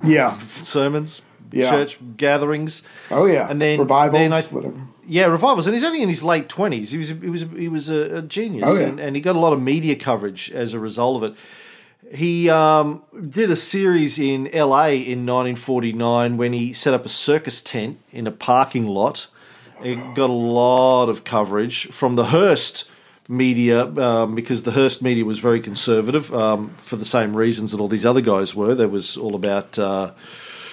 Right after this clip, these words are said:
Speaker 2: you know, they were, they were more than happy to promote this whole, um, pro-capitalism kind of Christianity.
Speaker 1: Right.
Speaker 2: Um,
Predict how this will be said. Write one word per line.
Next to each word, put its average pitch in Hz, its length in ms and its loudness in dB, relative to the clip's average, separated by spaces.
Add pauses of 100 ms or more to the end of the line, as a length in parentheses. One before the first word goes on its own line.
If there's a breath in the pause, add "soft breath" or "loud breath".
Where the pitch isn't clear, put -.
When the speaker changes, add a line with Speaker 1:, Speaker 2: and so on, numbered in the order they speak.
(240 loud breath)
Speaker 2:
you 135 80 2
know, 127 100 4
they 131 140 6
were, 120 220 4
they 120 240 2
were 107 320 2 (300)
more 147 440 2
than 135 140 2
happy 127 340 0
to 104 100 -10
promote 107 540 -2
this 107 200 -4
whole, 98 520 0
um, 92 720 -2 (160)
pro-capitalism 107 1600 0
kind 110 340 -2
of 92 120 -8
Christianity. 104 840 -6 (580 loud breath)
Speaker 1:
Right. 107 400 0
Speaker 2:
Um, 143 1000 0